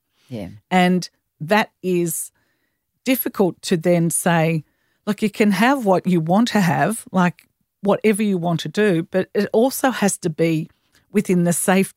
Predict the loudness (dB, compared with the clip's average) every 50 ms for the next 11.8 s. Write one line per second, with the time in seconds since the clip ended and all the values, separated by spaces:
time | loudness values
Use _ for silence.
0 | _ -4 -4 -2 0 0 0 2 2 2 2 2 0 0 0 0 -2 -4 -2 -2
1 | 0 2 2 0 0 -2 -4 -6 -4 -6 -6 _ _ _ _ _ _ _ _ _
2 | _ _ -2 0 2 2 2 0 0 _ 2 2 2 2 0 0 0 0 0 -2
3 | -6 -4 -2 -2 0 0 -2 -2 -2 0 0 2 2 2 0 0 2 2 2 4
4 | 4 0 -2 -2 -2 -2 0 0 0 0 -2 -4 _ _ _ _ _ -4 -4 0
5 | 0 0 -2 -2 -4 -8 -6 -6 -6 -6 -4 -2 0 0 0 -2 -6 -8 -6 -6
6 | -6 -4 -4 -4 -4 -2 -2 -2 -2 -2 -2 -4 -2 -2 -2 -2 -2 -4 -4 -6
7 | -8 -12 -14 -20 _ _ _ _ _ _ -6 -4 -2 -2 -2 -2 -4 -2 0 0
8 | 0 0 -2 -4 -8 -12 _ _ _ _ _ _ _ _ _ _ -8 -4 -2 -2
9 | -2 -2 -2 -4 _ _ _ _ _ _ _ _ _ -4 -4 -4 -2 0 0 0
10 | 0 -2 -2 -2 -2 -2 -2 -2 -2 -2 -2 -2 -6 -18 -20 _ _ _ _ _
11 | _ _ _ _ _ _ -8 0 2 2 2 2 0 -2 -4